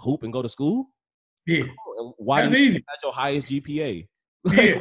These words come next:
Speaker 2: I swear to God, I, I then got straight A's. The only reason I didn't, 'cause I didn't, it was, it was just, that was the thing I was worried about. Like, it, oh my God, I, th-, just thinking back at that, it's just like,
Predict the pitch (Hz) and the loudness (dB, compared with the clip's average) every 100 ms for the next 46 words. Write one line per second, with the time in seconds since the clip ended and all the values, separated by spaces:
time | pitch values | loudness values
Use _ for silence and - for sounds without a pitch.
0 | 170 180 185 208 196 196 170 165 165 160 | 0 0 2 2 4 4 4 0 -2 -2
1 | 170 180 165 156 151 170 156 156 139 143 | 2 4 4 0 0 -2 0 0 0 -2
2 | 151 151 151 143 139 131 151 127 127 131 | -4 -4 -4 -6 -6 -6 -6 -6 -6 -6
3 | 127 117 139 131 - - - - 214 185 | -6 -6 -6 -8 -14 -20 -2 4 6 6
4 | 190 - - 247 240 220 196 196 214 202 | 2 -4 0 2 4 4 4 4 4 2
5 | 175 170 185 175 160 151 160 170 156 139 | 0 0 2 2 0 -2 2 2 2 -2
6 | 113 - _ 143 131 123 _ _ _ _ | -4 -10 _ -2 -2 -4 _ _ _ _
7 | _ _ _ 196 185 131 - 156 143 131 | _ _ _ 4 4 2 -2 0 0 -2
8 | 123 135 143 131 131 131 131 120 131 127 | -2 0 0 0 -2 -4 -10 -18 -14 -8
9 | 147 127 - 156 135 120 139 143 127 139 | -6 -6 -6 -6 -4 0 0 -2 -4 -6
10 | 117 120 120 127 - | -6 -8 -10 -14 -18